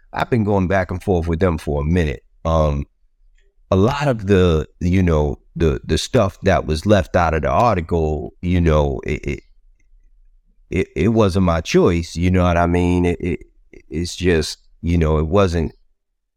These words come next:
he just chose not to put it in there. But, um, I had, I had a loadout trailer. You see, this started with J B Hunt, but I chose to go with T Q L because I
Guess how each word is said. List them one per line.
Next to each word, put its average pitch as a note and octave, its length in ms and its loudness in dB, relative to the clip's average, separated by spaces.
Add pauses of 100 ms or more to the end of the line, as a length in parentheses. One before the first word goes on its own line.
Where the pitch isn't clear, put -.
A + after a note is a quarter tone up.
(240)
he C#3 180 -2
just G#2+ 240 0
chose F#2 320 2
not F2 200 0
to - 40 -10
put E2+ 200 -2
it D#2+ 80 -2
in F#2 140 2
there. D2 200 -2
But, E2 320 0 (600)
um, D#2 580 0 (800)
I C#3+ 200 -2
had, A#2 460 -2 (680)
I D#3+ 100 -2
had C3 380 0
a E2 140 -4
loadout G2 640 0 (100)
trailer. D2+ 480 -4 (180)
You D3+ 280 -2
see, D3 420 -4 (360)
this F#3+ 160 2
started E3 420 2
with B2+ 160 -2
J B2+ 200 0
B G#2 180 -4
Hunt, A#2 380 0
but G2+ 140 2
I B2+ 140 2
chose B2+ 400 0
to - 60 -8
go G#2 200 2
with F#2 160 0
T A#2+ 200 -4
Q G2+ 320 0
L G2 340 -2 (320)
because G2+ 680 2
I B2 100 -2